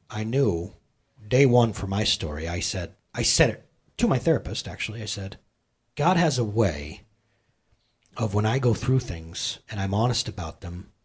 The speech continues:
God has a way of using them in other people's lives. And you too. In fact, it's your greatest testimony that when that storm came, your house didn't collapse, right?"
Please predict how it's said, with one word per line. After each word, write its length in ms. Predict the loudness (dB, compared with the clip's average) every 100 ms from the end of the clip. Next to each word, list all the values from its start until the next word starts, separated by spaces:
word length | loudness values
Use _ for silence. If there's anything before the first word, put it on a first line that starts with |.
| -10
God 200 | -6 -2
has 200 | 0 -2
a 60 | -4
way 200 | -4 -4
of 100 | -6
using 420 | -6 -4 -4 -8
them 160 | -10
in 80 | -10
other 160 | -10 -6
people's 380 | -6 -6 -8 -8
lives. 560 | -10 -10 -6 -6 -6 -12 _ _ _ _ _ -8
And 220 | -6 -6
you 200 | -2 -2
too. 340 | 0 -4 -6 -14 _ _ _ _ _ _ _ _ -10
In 80 | -4
fact, 320 | 0 0 -2
it's 160 | -2
your 100 | -4
greatest 640 | -4 -2 0 2 0 -2 -2
testimony 720 | -4 -4 -6 -10 -12 -14 -16 _ _ _ _
that 160 | -8 -4
when 140 | -2
that 160 | -4 -2
storm 540 | -2 0 0 2 0
came, 500 | -2 -6 -6 -8 -10 -16 _ _
your 120 | -6 0
house 340 | 4 4 4
didn't 280 | 0 -10 -14
collapse, 540 | -12 -12 -12 -10 -8
right?" 340 | -4 -4 -4